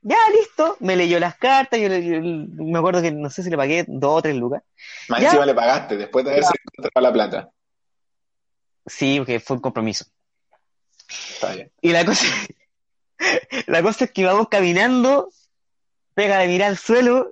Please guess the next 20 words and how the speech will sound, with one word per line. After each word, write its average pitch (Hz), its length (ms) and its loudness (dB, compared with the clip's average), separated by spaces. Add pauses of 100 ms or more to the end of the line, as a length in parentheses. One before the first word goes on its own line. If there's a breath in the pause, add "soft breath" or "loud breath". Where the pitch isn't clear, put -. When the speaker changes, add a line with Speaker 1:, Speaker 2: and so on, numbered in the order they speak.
(120)
Speaker 1:
y 151 140 -4
habían 190 260 2
cinco 202 460 0
lucas, 185 380 2
por 185 180 0
loco. 175 400 0
En, 151 180 -2
mira, 180 300 0
en 156 100 0
un 202 140 0
rato 226 400 0 (320)
se 180 120 -2
hizo 165 200 -2
quince 202 340 -2
lucas 220 240 -2
que 233 80 -8
se 226 140 -4
encontró, 214 400 -2
más 208 160 -2
las, 185 120 -4